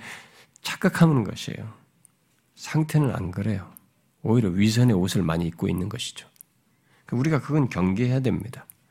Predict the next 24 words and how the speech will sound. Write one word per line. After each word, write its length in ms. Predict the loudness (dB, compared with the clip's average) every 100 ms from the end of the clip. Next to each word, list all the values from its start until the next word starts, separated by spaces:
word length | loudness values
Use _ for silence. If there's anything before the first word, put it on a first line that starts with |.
| _
저도 240 | -8 0 2
마찬가지고요. 760 | 0 -2 -4 -4 -8 -14 -16 -20 _ _ _ _ _ _ _ -20 _ _ _ _ -20 -20 _ _ _ _ _ _ -8
에, 40 |
그러니까 1080 | -6 -4 -6 -8 -10 -14 -16 -20 _ 0 4
우리가 260 | 6 6 6
이런 280 | 8 8
것을 500 | 8 4 4 4 2 0
단어와 560 | -4 0 6 8 8 8
이런 180 | 6 4
개념을 460 | 2 6 6 8
알고 220 | 6 6 4
있다고 260 | 4 0
그래서 220 | 2 0
내가 180 | -2 0
이렇게 260 | 0 0 -4 -4 -18 -18 -20 -20 _ _ _ _ _ _ _ _ -10
다 180 | -6
알고 220 | -4 2 2
있는 160 | 4
것처럼 300 | 0 -2 -4
성숙한 420 | 2 2 2 -4
것처럼 260 | -4 -4 -8
생각하면 380 | -6 -6 -6 -8
안 80 | -8
됩니다. 340 | -10 -10 -14